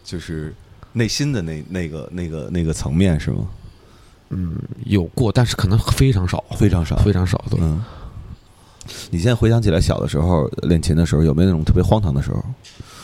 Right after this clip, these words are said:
Speaker 1: 就是小时候对音乐的理解有没有特别荒唐的时候？
Speaker 2: 哦，练琴的事儿太多了。那我经常就是，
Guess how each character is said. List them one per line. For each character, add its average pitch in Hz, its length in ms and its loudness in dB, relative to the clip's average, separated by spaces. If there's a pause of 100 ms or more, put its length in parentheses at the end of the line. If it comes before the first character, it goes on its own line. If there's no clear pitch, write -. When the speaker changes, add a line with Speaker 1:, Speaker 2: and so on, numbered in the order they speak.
(360)
Speaker 1:
就 95 140 2
是 85 180 4
小 78 220 2
时 80 60 4
候 98 80 4
对 98 120 6
音 104 120 6
乐 110 60 6
的 87 100 4
理 76 180 6
解 101 80 6
有 76 100 2
没 64 60 0
有 69 60 2
特 - 100 2
别 - 80 2
荒 82 180 4
唐 78 140 0
的 52 80 -2
时 - 100 -2
候？ - 160 -4 (200)
Speaker 2:
哦， 78 600 2 (140)
练 110 180 2
琴 101 220 2
的 117 80 2
事 110 140 0
儿 98 40 0
太 101 160 -2
多 80 200 -4
了。 58 120 -10 (220)
那 196 180 -2 (300)
我 107 160 0
经 160 140 4
常 147 200 4
就 135 240 2
是， 101 60 -4